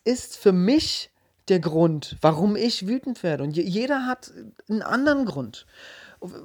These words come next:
Vielleicht auch einen ähnlichen Grund, aber es gibt, es gibt eine Million Gründe. Ja, also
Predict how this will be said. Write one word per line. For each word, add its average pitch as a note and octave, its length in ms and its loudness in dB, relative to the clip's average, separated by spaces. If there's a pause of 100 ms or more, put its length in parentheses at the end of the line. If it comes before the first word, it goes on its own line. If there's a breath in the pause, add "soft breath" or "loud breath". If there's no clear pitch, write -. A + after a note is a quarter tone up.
(200)
Vielleicht G#3 300 4
auch G3 80 6
einen G3+ 120 2
ähnlichen B3 420 2
Grund, B3+ 440 -2
aber F#3+ 140 -4
es G3+ 100 -6
gibt, A3+ 220 -4
es A3+ 140 -6
gibt B3+ 160 -2
eine B3 80 6
Million A#3+ 520 6
Gründe. F3+ 520 2 (280)
Ja, F#3 460 -4 (220 loud breath)
also G3 400 4